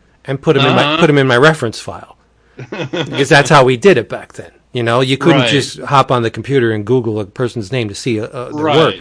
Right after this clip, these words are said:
Speaker 2: right.
Speaker 1: And I, I'm, I mean, my Grossman file was pretty thick at one point.
Speaker 2: <laughs>
Speaker 1: Yeah.
Speaker 2: Yeah. You had a gross of, uh, <laughs> tear sheets from
Speaker 1: Y-, yeah.
Speaker 2: Grossman.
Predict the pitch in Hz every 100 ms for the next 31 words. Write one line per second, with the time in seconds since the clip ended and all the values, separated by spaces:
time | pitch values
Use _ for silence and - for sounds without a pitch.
0 | - 127 117 - _ 170 202 214 196 180
1 | 175 170 156 160 151 175 208 190 233 -
2 | 190 - - 135 135 135 131 139 131 -
3 | _ - 202 247 233 220 277 254 - -
4 | _ _ 131 139 120 113 143 143 - 214
5 | - 180 151 156 143 143 151 190 147 117
6 | 113 117 - _ _ _ _ _ - 151
7 | 147 127 151 165 165 - 131 127 120 117
8 | 127 - 113 135 113 135 135 - 117 110
9 | - 110 107 - 139 147 135 117 127 -